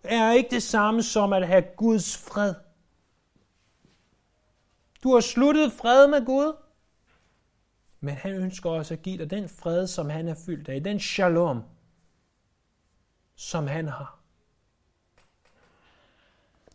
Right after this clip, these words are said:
Jesus sagde, "Fred efterlader jeg jer. Min fred giver jeg. Jeg giver ikke, som verden giver. Jeres hjerte må ikke forfærdes og ikke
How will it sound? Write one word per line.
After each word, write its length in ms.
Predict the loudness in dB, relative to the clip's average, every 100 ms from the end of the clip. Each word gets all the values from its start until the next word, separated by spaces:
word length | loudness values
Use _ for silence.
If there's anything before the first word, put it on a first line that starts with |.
| -6
Jesus 360 | -6 -4 -6
sagde, 260 | 0 4 4
"Fred 460 | 0 -2 2 2 0
efterlader 640 | -4 -4 -4 -4 -4 -8 -10
jeg 220 | -10 -12
jer. 80 | -16 _ _ _ _ -2
Min 280 | 0 2
fred 320 | -2 0 0 0
giver 260 | -2 -6
jeg. 120 | -8 -16 _ _ _ _ _ _ _ _ _ _ -4
Jeg 120 | 0
giver 200 | 2 4
ikke, 180 | 4 2
som 220 | -4 2
verden 340 | 2 2 -2
giver. 280 | -8 -12 -14 -20 _ _ _ _ _ _
Jeres 200 | -6 -2
hjerte 360 | 2 4 4 2
må 120 | -2
ikke 160 | -4 -6
forfærdes 800 | -14 -10 -6 -6 -8 -18 -20 -20 _ -14
og 120 | -10 0
ikke 340 | 0 -2 -10